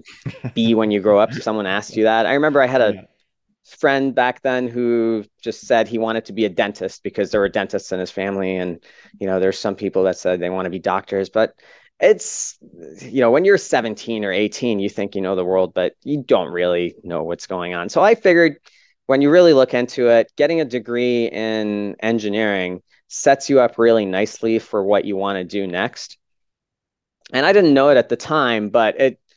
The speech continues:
Speaker 1: also allowed me to be well-rounded. I did a lot of additional extracurricular things. I was the editor of our newspaper, uh, at the university, the engineering school newspaper, and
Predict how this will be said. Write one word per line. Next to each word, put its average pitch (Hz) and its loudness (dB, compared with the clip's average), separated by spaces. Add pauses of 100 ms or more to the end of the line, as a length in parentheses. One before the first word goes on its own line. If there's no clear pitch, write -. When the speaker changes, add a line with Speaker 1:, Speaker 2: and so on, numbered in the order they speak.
(180)
Speaker 1:
also 156 2
allowed 120 0
me 123 -6
to - -20
be 113 -4
well-rounded. 107 -2
I 98 -2
did 107 -6
a 110 -2
lot 101 0
of 98 -6 (420)
additional 104 -2
extracurricular 98 -4
things. 98 -6
I 92 0
was 90 -2
the 95 -2
editor 95 2
of 92 -4
our 92 0 (360)
newspaper, 101 0 (380)
uh, 92 -14 (120)
at 95 -8
the 104 -2
university, 98 -2 (540)
the 90 -2
engineering 95 -4
school - -6
newspaper, 95 -2
and 90 -8